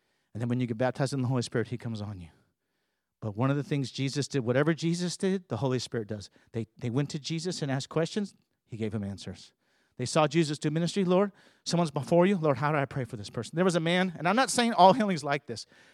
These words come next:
There was a woman who was sick. This guy comes up to her and goes, "How many people have prayed for you?" She goes, "Lots." And God says, "She needs to forgive so-and-so." She forgave so-and-so, instantly got healed. That's not a formula. That's listening to God.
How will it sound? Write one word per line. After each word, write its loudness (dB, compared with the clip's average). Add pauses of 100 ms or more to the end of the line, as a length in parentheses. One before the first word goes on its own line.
(160)
There 6
was 8
a 6
woman 6
who 4
was 0
sick. 0 (1500)
This -6
guy 4
comes -2
up -4
to -10
her 0
and -4
goes, -4
"How -6
many -4
people 6
have 4
prayed 0
for -4
you?" -4
She -4
goes, -4
"Lots." 6 (1120)
And -6
God -2
says, -8
"She -8
needs -6
to -16
forgive -6
so-and-so." -8 (880)
She -4
forgave -4
so-and-so, 0
instantly -6
got -8
healed. -12 (840)
That's 2
not 8
a 8
formula. 2 (840)
That's -2
listening 4
to 2
God. -2